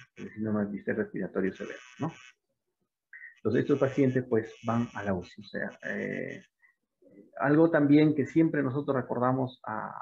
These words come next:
a la, a la, a las personas o a lo, a la información al público es que el paciente,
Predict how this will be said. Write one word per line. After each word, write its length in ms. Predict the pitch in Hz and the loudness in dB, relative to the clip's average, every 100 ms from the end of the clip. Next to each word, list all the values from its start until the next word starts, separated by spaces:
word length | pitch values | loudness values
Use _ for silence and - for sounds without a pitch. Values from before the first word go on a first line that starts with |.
| - - _ _ _ | -16 -20 _ _ _
a 260 | - 98 101 | -12 -10 -8
la, 300 | 107 107 - | -8 -10 -10
a 100 | 107 | -12
la, 400 | 107 101 101 - | -10 -8 -10 -12
a 80 | - | -10
las 140 | 104 - | -10 -8
personas 580 | 104 135 135 131 123 | -4 4 6 6 4
o 60 | 107 | 2
a 60 | 101 | 2
lo, 440 | 98 98 104 - _ _ _ _ _ _ _ - | 2 -4 -6 -12 _ _ _ _ _ _ _ -8
a 60 | |
la 60 | 107 | -6
información 460 | - 110 104 135 123 | -4 -4 -4 0 0
al 160 | 120 | 0
público 380 | 135 123 120 113 | 2 2 2 -4
es 80 | - | -4
que 100 | 120 | -4
el 80 | 104 | -2
paciente, 640 | - - 151 123 131 | -4 4 4 4 2